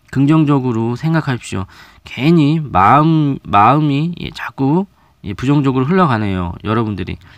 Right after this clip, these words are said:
그러실 필요 없어요. 행운의 타로 있고 리더십. 예, 잘 되실 거니까 무조건 천천히, 천천히 생각하시고요. 방패. 절대로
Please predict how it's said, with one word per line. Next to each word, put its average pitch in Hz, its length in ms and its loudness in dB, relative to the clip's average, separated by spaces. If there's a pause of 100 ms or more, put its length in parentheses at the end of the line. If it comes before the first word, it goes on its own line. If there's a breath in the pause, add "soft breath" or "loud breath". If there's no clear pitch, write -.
(180 soft breath)
그러실 131 280 0
필요 156 160 -4
없어요. 107 300 -8 (480 soft breath)
행운의 160 260 2
타로 143 260 0
있고 131 340 -4 (380 loud breath)
리더십. 139 500 2 (540)
예, - 60 -20 (1300 soft breath)
잘 123 240 2
되실 139 260 0
거니까 120 540 -2
무조건 117 520 -4
천천히, 185 760 2
천천히 151 460 -2
생각하시고요. 127 1000 -2 (360 soft breath)
방패. 117 560 -2 (460 soft breath)
절대로 147 760 0